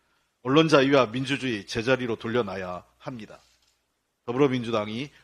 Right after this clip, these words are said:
언론 자유와 민주주의를 끝까지 지키겠습니다. 근데 이 과정에서 한 가지 말씀드리고 싶은 분이 있습니다. 이제 조희대 대법원장이 본격적으로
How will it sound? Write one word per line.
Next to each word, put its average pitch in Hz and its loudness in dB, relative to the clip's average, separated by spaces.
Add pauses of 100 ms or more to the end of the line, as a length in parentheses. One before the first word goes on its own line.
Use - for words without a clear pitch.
(100)
언론 147 0
자유와 123 -4
민주주의를 120 -14
끝까지 143 -10
지키겠습니다. 95 -14 (600)
근데 127 -6
이 143 -2
과정에서 160 4
한 170 -8
가지 160 -2
말씀드리고 123 -6
싶은 117 -12
분이 120 -12
있습니다. 90 -16 (400)
이제 117 -10
조희대 131 0
대법원장이 117 -6
본격적으로 113 -10